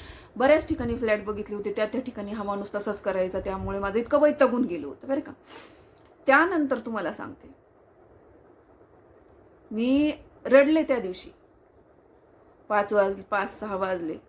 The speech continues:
माझ्या एका फ्रेंडचा फोन आला, तिच्या, ते-, त्याच्याकडे पण रडले मी. मग तिनं मला सांगितलं की, "तू ना,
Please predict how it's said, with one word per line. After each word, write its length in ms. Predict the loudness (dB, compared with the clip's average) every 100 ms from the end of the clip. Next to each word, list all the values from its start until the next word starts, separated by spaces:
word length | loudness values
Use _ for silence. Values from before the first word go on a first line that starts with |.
| _
माझ्या 320 | -10 -6 -2 -2 -4
एका 160 | -8 -10
फ्रेंडचा 400 | -6 -6 -4 -6
फोन 240 | -4 -6
आला, 220 | -6 -8 -14 -20 -20 -20 -20 -14 -8
तिच्या, 240 | 0 2 2 0 -6 -4
ते-, 180 | -4 -2
त्याच्याकडे 360 | -4 -2 -2 -2
पण 200 | -2 0
रडले 320 | 0 0 -4
मी. 160 | -6 -10 -16 -20 -20 -20 -20 -20 _ -18
मग 100 | -14 -8
तिनं 200 | -4 0
मला 180 | 0 0
सांगितलं 400 | -2 -4 -6 -8
की, 100 | -8
"तू 200 | -8 -8
ना, 200 | -6 -6